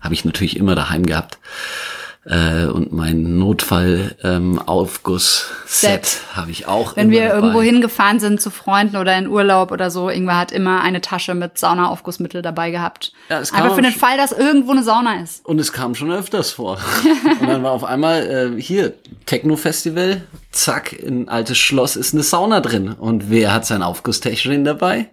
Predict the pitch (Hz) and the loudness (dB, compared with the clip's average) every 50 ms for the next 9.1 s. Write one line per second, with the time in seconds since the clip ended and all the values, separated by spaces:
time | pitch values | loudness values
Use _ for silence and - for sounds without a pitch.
0 | _ _ - 208 208 - - - - - - - - _ - 185 175 - - - | _ _ -10 -8 -8 -8 -10 -14 -20 -20 -20 -20 -20 _ -8 -8 -8 -8 -10 -16
1 | - - - - - - 247 214 175 - - - - - - - - 311 330 320 | -18 -18 -16 -14 -12 -8 -8 -10 -10 -10 -14 -18 -18 -18 -18 -6 0 0 0 2
2 | 311 302 294 277 - - 294 202 202 196 - - - - - - 214 214 202 202 | 0 -2 -2 -4 -4 -2 0 0 0 0 -2 -4 -14 -14 -2 0 2 4 4 4
3 | 208 214 240 - 226 220 220 190 202 226 220 - 220 208 208 196 214 208 196 220 | 4 4 2 2 4 2 2 4 2 0 0 0 0 0 0 0 -2 -4 -4 -4
4 | 220 - - 196 - 208 208 - 208 185 180 180 185 190 190 196 190 202 208 202 | -6 -6 -6 -2 0 0 0 0 -2 -2 0 0 0 -2 -2 0 0 0 2 2
5 | 226 214 214 220 185 202 208 202 196 208 240 240 269 247 233 226 226 226 226 226 | 2 2 2 2 2 2 2 0 2 2 2 2 4 4 4 4 2 2 0 0
6 | 214 214 208 - 214 196 - - 202 202 202 175 202 185 - 208 202 196 196 185 | -2 -2 0 0 -2 -2 -2 -4 -4 -4 -2 -2 -4 -2 -2 -2 -2 -2 -2 -2
7 | - 196 185 196 208 208 202 196 - 208 196 190 180 190 185 180 185 185 185 190 | -4 -6 -4 0 2 2 2 2 2 0 2 2 0 -2 -2 -2 0 2 2 2
8 | 196 190 185 196 - 165 - 196 214 - 208 196 185 - - - 208 202 190 196 | 2 2 0 0 -2 0 0 0 0 0 -2 -2 -2 -4 -2 0 0 0 2 0
9 | 196 190 | -2 -4